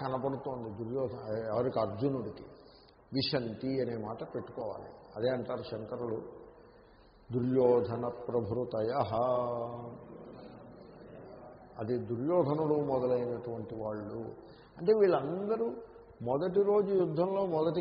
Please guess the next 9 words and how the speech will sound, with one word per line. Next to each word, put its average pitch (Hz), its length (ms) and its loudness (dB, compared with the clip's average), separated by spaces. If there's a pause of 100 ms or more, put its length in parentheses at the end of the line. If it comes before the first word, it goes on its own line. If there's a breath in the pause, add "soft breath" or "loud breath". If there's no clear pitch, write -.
(120)
గంటలోనే 175 580 6
చచ్చిపోతారని 160 600 0
అర్థమా? 147 380 -4 (400)
కాదు, 127 280 0 (1000)
అది 107 200 -4
కాదు 156 240 0
దాని 113 220 2
అర్థం. 107 280 -12 (880 loud breath)
టైము 175 440 2